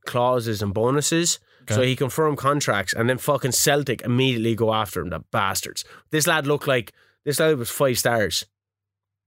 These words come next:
Speaker 1: Like, he looked the fucking
Speaker 2: Legit.
Speaker 1: biz.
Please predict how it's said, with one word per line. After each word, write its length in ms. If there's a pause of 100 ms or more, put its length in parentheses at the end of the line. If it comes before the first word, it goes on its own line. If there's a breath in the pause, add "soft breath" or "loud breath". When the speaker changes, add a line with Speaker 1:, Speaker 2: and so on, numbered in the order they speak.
(560)
Speaker 1:
Like, 160
he 180
looked 360 (100)
the 340
fucking 420
Speaker 2:
Legit. 180
Speaker 1:
biz. 460